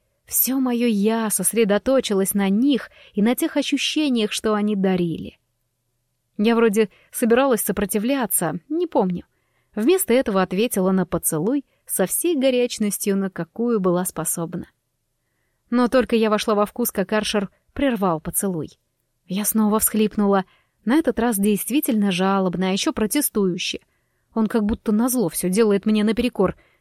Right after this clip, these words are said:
Не хочу целоваться, он целует, хочу — отдаляется. «Какой балл я заслужил?» — хрипло поинтересовался Аршер,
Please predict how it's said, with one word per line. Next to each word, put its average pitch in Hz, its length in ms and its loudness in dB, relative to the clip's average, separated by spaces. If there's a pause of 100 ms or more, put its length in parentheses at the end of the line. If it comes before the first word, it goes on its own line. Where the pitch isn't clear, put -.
(160)
Не 190 140 0
хочу 277 300 0
целоваться, 190 600 0 (260)
он 190 140 0
целует, 277 540 0 (140)
хочу — 320 460 0 (180)
отдаляется. 185 880 -2 (760)
«Какой 277 280 0
балл 269 280 4
я 294 160 2
заслужил?» — 294 580 0 (320)
хрипло 233 360 0
поинтересовался 226 800 2
Аршер, 277 280 0